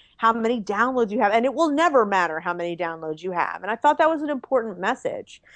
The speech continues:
So first I started doing advertisers, and then my second plan was I started thinking, first of all, I, I love John, and actually I wouldn't have a podcast without John Dumas, but, but I did sort of feel like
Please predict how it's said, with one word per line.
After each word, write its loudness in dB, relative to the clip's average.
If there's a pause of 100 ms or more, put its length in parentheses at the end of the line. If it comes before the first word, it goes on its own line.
(280)
So 0
first 0
I 2
started -2
doing -4
advertisers, -2
and -6
then -2
my -2
second -2
plan -2
was 0
I 0
started 0
thinking, -2 (220)
first -4
of 0
all, 6
I, 4 (100)
I 4
love 4
John, -2
and -8
actually -2
I 0
wouldn't -6
have 0
a -8
podcast -2
without -2 (220)
John -4
Dumas, -12
but, 2 (240)
but 0
I 2
did -2
sort 0
of -6
feel 0
like 2